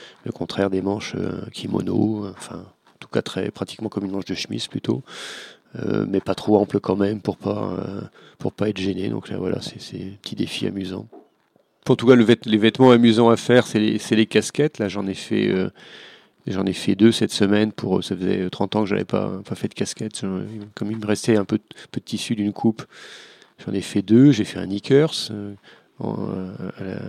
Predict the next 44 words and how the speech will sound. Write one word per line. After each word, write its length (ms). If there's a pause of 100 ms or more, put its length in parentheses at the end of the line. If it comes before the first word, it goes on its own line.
(360)
qui 220
est 40
assorti 460
avec 220
la 80
veste 220
dont 60
tu 140
as 20
fait 140
les 100
boutonnières. 680 (520)
Donc 140
là, 80
ça 160
y 100
est, 60
là, 80
j'ai 160
un 100
asso-, 220
un 260
assortiment 540
complet, 420
une 120
tenue, 380
deux 100
casquettes, 560
euh, 40 (180)
le 180
knickers, 360 (140)
la 60
veste. 440 (640)
Euh, 380 (140)
après, 320
il 20
y 40
a 20
les 80
gilets, 400
les 100
gilets 240
de 60
chasse. 500